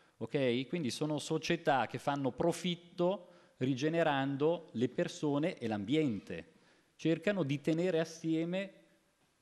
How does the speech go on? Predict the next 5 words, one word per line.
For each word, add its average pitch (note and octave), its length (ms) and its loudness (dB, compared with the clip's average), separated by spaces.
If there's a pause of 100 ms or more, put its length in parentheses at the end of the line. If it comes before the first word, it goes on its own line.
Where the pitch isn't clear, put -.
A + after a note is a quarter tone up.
(160)
questi D#3 540 0
tre F3 360 2
elementi A#2 880 0 (160)
del G2 220 -4
benessere. E2+ 760 -6